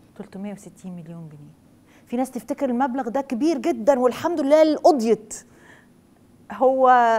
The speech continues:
مجرد دفعة صغيرة فيما، آه، ما هو متوقع،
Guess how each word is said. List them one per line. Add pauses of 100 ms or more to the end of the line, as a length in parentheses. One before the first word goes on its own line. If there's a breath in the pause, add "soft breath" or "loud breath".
(160)
مجرد
دفعة
صغيرة (240)
فيما، (1080 soft breath)
آه،
ما
هو
متوقع،